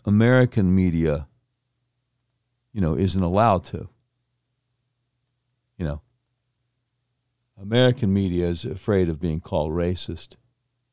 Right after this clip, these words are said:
So they're not allowed to poke fun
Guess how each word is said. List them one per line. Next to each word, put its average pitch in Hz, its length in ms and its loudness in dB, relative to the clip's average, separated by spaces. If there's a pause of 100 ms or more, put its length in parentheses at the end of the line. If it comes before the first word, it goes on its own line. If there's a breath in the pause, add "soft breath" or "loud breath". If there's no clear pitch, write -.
(420)
So - 240 -8
they're 98 160 -2
not 101 180 0
allowed 92 460 0
to 82 280 -6 (1120)
poke 92 240 -2
fun 87 400 -2